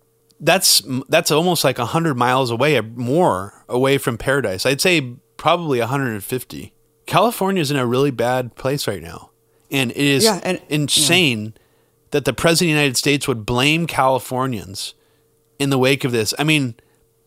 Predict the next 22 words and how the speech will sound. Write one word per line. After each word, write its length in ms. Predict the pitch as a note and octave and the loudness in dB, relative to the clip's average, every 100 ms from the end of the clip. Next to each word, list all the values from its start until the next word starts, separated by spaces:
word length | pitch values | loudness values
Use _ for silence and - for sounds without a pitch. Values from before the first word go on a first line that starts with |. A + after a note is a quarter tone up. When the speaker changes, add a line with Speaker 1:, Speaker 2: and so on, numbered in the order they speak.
| _ _ _ | _ _ _
Speaker 1:
I, 200 | D3+ E3+ | 2 2
I, 120 | C3 | 0
it's 440 | D3 C#3+ A2+ C#3 C#3+ | 0 -2 -2 -4 0
just 180 | D3 | 2
so 240 | - D#3+ D#3+ | 2 2 2
heartless. 460 | - D#3 C#3+ D3 | 2 2 0 -2
And 180 | - D#3 | -2 -2
the 60 | D3+ | 0
fact 240 | F#3+ F#3+ | 2 2
that, 140 | E3+ C#3 | 0 0
you 60 | |
know, 120 | D3+ | 0
his 160 | C#3+ C3 | 2 2
own 160 | D3+ D3 | 2 0
supporters 560 | B2+ - D3 C#3+ A#2+ | -2 -2 0 0 0
would 160 | A2 - | -4 -2
echo 320 | A#2 B2+ C3+ | -2 0 0
those 240 | B2 A#2+ - | 0 -2 0
thoughts 320 | B2 A#2+ - | 0 0 -2
and 140 | G#2 | -4
say 200 | - A#2 | -2 0
that 260 | A2 G2 | -2 -4